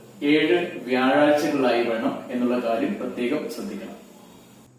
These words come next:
സ്പെൽ കാസ്റ്റിംഗ് പൂർത്തിയായ ശേഷം അല്പസമയം തീർച്ചയായും നിങ്ങളുടെ ഗ്രാറ്റിറ്റ്യൂഡ് പ്രകടിപ്പിക്കുന്നതിനായി വിനിയോഗിക്കാനും പ്രത്യേകം ശ്രദ്ധിക്കണം. യൂണിവേഴ്സ്, സ്പിരിറ്റ്സ്, ഉപാസനാമൂർത്തികൾ,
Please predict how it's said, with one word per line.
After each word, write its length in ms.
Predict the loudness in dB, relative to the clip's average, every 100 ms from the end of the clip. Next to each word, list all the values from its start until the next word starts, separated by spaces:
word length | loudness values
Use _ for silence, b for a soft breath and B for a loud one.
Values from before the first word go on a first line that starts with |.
| -20
സ്പെൽ 300 | -2 2 2
കാസ്റ്റിംഗ് 400 | 4 2 2 0
പൂർത്തിയായ 400 | 2 0 4 2
ശേഷം 440 | 2 -2 -4 -6 -8 -6 -2
അല്പസമയം 680 | -2 -2 -2 -2 -2 -4 -2
തീർച്ചയായും 720 | -2 -2 0 2 2 0 -4
നിങ്ങളുടെ 320 | -6 -4 0 2
ഗ്രാറ്റിറ്റ്യൂഡ് 640 | 4 2 2 -2 0 0 0
പ്രകടിപ്പിക്കുന്നതിനായി 960 | -2 -4 -4 -4 -4 -4 0 0 0 -2 -6
വിനിയോഗിക്കാനും 720 | -2 2 2 2 0 -4 -6
പ്രത്യേകം 340 | -6 -2 -2
ശ്രദ്ധിക്കണം. 440 | -2 -4 -6 -10 -12 -16 b b b b -6
യൂണിവേഴ്സ്, 500 | -2 2 8 8 8 0 -8
സ്പിരിറ്റ്സ്, 460 | -2 2 2 0 -6 -8 -8
ഉപാസനാമൂർത്തികൾ, 1160 | -4 0 0 2 4 4 2 0 -2 -2 -4